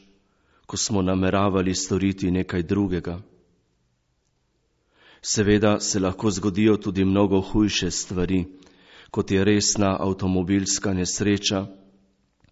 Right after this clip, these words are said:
neugodna zdravstvena diagnoza ali celo smrt ljubljene osebe. Vse to lahko poruši našo ustaljeno rutino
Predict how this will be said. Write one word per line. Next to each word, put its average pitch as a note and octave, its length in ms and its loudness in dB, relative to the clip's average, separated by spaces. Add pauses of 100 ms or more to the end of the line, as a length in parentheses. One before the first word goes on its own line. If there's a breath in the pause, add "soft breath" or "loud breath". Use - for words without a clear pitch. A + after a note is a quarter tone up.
(420 loud breath)
neugodna G#2 880 4
zdravstvena G2+ 760 0
diagnoza F#2 840 0 (580 loud breath)
ali G2 180 -2
celo F#2+ 320 0
smrt G#2 640 -2
ljubljene F2+ 540 -2
osebe. F2 600 -4 (1500)
Vse - 260 -2
to G2+ 200 0
lahko F2+ 340 -4
poruši G2+ 640 0 (360 loud breath)
našo G#2+ 520 2
ustaljeno G2+ 760 0
rutino G2 640 -2